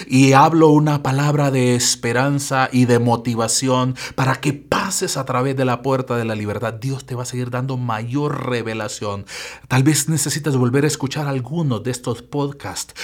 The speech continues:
porque te vas a enriquecer, porque hay ideas que van a completarse dentro de ti. Pero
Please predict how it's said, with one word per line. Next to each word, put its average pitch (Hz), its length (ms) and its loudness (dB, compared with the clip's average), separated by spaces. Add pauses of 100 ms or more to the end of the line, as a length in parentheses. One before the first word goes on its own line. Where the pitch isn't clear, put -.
porque 135 240 0
te 139 140 0
vas 151 200 2
a 175 40 2
enriquecer, 139 580 -4
porque 139 240 -4
hay 165 200 -2
ideas 170 420 0
que 139 100 -4
van 151 240 -2
a 147 160 -2
completarse 147 800 0
dentro 135 360 -2
de 123 120 0
ti. 117 260 -4 (220)
Pero 120 420 4